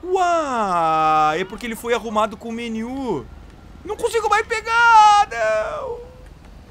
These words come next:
Não! Será que eu consigo dar um teleporte pro carro mais próximo? Droga, velho.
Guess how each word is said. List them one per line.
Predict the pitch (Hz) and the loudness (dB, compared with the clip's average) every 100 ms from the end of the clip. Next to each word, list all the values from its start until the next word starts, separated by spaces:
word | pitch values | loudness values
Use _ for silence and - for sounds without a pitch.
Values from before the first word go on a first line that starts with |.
| - | -14
Não! | 440 427 427 415 392 392 392 392 | -10 -4 0 2 2 0 -2 -4
Será | 440 - | -4 -10
que | |
eu | 359 | -10
consigo | 226 269 | -14 -10
dar | 233 | -4
um | 247 | -4
teleporte | 226 220 - 185 214 | -2 -4 -2 -2 -2
pro | 214 | -4
carro | 202 185 | -8 -6
mais | 180 165 - | -6 -8 -8
próximo? | 156 151 175 202 165 120 104 - - - - - - - - - - - - - - | -6 -6 -6 -12 -12 -12 -14 -18 -20 -20 -20 -20 -20 -20 -20 -20 -20 -20 -20 -20 -16
Droga, | - 269 277 269 254 240 214 160 160 | -8 -4 -2 -2 -2 -4 -8 -6 -8
velho. | 147 160 160 160 156 156 | -6 -6 -6 -6 -6 -10